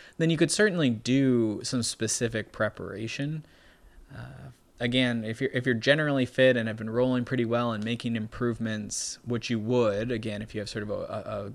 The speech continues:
good sort of general preparation plan,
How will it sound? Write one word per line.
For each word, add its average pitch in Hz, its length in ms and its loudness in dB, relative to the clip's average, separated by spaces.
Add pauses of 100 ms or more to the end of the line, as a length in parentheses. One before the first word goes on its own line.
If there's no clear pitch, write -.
(160)
good 113 260 -4
sort 104 180 -8
of 101 120 -10
general 110 340 -6
preparation 107 960 -6
plan, 113 680 -8